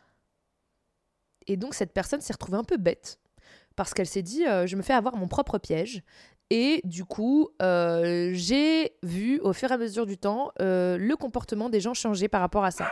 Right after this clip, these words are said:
Et je me suis rendu compte justement que c'était cette posture qu'il fallait que j'adopte tout le temps dans ma vie, tout le temps. Que je rende les coups, voilà.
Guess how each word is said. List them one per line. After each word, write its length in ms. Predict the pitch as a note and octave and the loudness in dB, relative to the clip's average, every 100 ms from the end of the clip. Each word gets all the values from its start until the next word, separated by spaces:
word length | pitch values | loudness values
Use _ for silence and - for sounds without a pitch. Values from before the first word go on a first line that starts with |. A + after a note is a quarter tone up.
| _ | _
Et 400 | C4+ D#4+ F#4 G4 - _ | 4 8 8 6 2 _
je 480 | G#3+ E3 A3 G#3+ G#3 | -4 4 8 10 10
me 140 | G3+ G#3+ | 8 2
suis 160 | - | 0
rendu 300 | C#4 A#3 F#3+ | 0 0 -2
compte 200 | - B3 | -4 -4
justement 480 | G#3 F3+ F3+ F3+ A#3+ | -4 -8 -4 -4 -6
que 400 | B3 A3 A3 B3 - | -6 -4 -2 -2 -8
c'était 240 | - G#3 | -12 -8
cette 280 | C4 G#3 - | -4 -6 -8
posture 440 | - A3 - A3+ | -6 -6 -4 -6
qu'il 120 | - G#3 | -4 -2
fallait 240 | F3 G3+ | 0 0
que 40 | |
j'adopte 440 | F#3 F3 G3+ - F#3+ | 2 2 0 -2 0
tout 100 | D4+ | 2
le 60 | |
temps 180 | D4 B3 | 4 2
dans 80 | C4 | 2
ma 160 | G3+ G3 | 0 0
vie, 140 | A#3 | -2
tout 100 | A#3+ | -8
le 60 | G3+ | -2
temps. 180 | D3+ - _ - | -2 -2 _ -4
Que 100 | - | 0
je 100 | A3 | 0
rende 180 | C4 A#3+ | 0 2
les 140 | A#3+ | 0
coups, 260 | - G#3+ G3+ _ | -2 -10 -10 _
voilà. 320 | F3 E3+ D3+ | 0 2 0